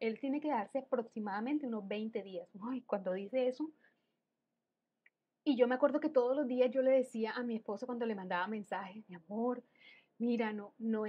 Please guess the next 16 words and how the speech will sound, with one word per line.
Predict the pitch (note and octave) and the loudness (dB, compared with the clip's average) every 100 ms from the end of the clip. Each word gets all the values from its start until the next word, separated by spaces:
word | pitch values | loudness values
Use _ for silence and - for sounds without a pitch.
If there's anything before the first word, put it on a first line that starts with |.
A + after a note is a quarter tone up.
| G#3 | -2
no, | A3+ A3 G3+ | -2 -2 -2
no, | A3+ G#3+ A3 | 0 0 0
la | A3+ | -2
última | G3+ A#3 A#3+ | 0 0 0
palabra | A3 G3 G#3 | 0 -2 -2
no | |
la | A3 | -2
tienen | A3+ A3+ | 0 0
los | A#3+ G3 | 0 -2
médicos, | G#3 A3 A#3+ A#3+ A3+ | 0 4 2 2 -2
no | G#3 | -4
van | F#3+ G3+ | -6 -8
a | |
ser | A3 G3+ | -6 -2
veinte | G#3 G#3 G#3 | -2 2 2
días, | F#3 G#3+ A#3 A#3 A3 | 2 -4 -2 -2 -2